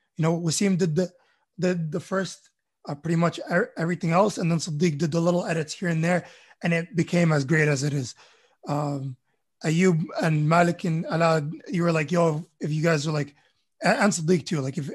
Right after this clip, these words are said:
if you want somebody to share the podcast for you, yo, let me know. I got you." Malik,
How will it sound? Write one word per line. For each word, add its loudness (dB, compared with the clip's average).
if -8
you -4
want 2
somebody 0
to -12
share 0
the 0
podcast 4
for -2
you, 2
yo, 4
let 2
me 2
know. 0
I -6
got 0
you." -6
Malik, 2